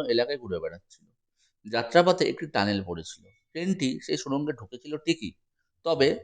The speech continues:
সেটি আর বাইরে বের হয়নি। পরে ট্রেনটির সন্ধান নিয়ে অনেকেই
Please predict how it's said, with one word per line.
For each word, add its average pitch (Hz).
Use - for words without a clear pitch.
সেটি 170
আর 147
বাইরে 117
বের 101
হয়নি। -
পরে 165
ট্রেনটির 160
সন্ধান 135
নিয়ে 135
অনেকেই 165